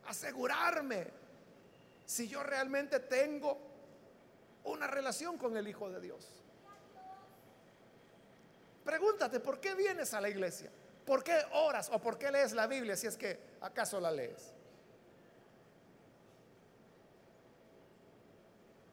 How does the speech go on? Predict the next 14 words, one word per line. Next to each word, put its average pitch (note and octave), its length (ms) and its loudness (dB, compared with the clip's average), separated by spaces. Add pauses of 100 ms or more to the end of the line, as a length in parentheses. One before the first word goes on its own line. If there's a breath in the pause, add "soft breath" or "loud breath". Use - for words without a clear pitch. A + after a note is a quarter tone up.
(600)
¿Es C#4 180 4
porque C#4+ 280 2
de B3+ 120 4
verdad B3+ 540 4 (560)
tienes G#4 480 2
una F4+ 180 4
relación E4 540 4
con C4+ 240 6
Dios F4+ 300 4
y C#4 80 0
le C4 100 2
hablas G4+ 540 6
a C#4+ 220 6
Él? F4+ 140 -6